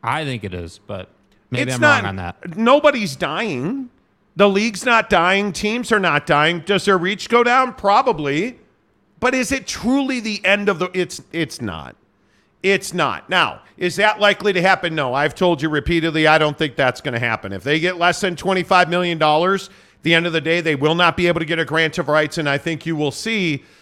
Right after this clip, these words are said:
Speaker 2: whether it's the four corner schools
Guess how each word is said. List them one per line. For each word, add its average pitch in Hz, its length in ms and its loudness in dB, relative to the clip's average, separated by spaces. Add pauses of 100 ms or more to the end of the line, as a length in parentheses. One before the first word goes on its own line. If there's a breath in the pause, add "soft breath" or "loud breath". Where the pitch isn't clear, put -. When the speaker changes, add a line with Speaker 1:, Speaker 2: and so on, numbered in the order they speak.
(160 soft breath)
Speaker 2:
whether 180 320 2
it's 180 200 -2
the 185 140 4
four 226 440 4
corner 226 500 4
schools 139 840 -2